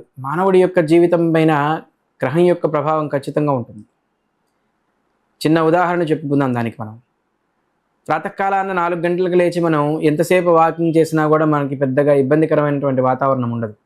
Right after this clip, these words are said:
మనకి చెమటలు ఉండవు, అనీజీనెస్ ఉండదు, ఏముండదు. కానీ మిట్ట మధ్యాహ్నం పూట రెండు నిమిషాలు చాలు, ఎండలో రెండు నిమిషాల పాటు మనం కొంత దూరం ప్రయాణం ఎక్కడికైనా చేస్తే ఎంతో నిస్సత్తువ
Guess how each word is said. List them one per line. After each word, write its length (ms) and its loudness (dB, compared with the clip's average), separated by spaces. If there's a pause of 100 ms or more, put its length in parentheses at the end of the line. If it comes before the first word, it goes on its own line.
(640)
మనకి 240 2
చెమటలు 360 -2
ఉండవు, 220 -2 (240)
అనీజీనెస్ 580 0
ఉండదు, 200 2 (120)
ఏముండదు. 360 -4 (540)
కానీ 220 -2 (200)
మిట్ట 220 -2
మధ్యాహ్నం 420 -2
పూట 160 -2 (160)
రెండు 280 2
నిమిషాలు 400 -2
చాలు, 200 -6 (800)
ఎండలో 400 0
రెండు 220 -2
నిమిషాల 360 -2
పాటు 240 -4
మనం 140 -4 (120)
కొంత 160 -2 (100)
దూరం 260 2
ప్రయాణం 320 0
ఎక్కడికైనా 360 0 (100)
చేస్తే 300 -2 (880)
ఎంతో 360 0 (300)
నిస్సత్తువ 540 -2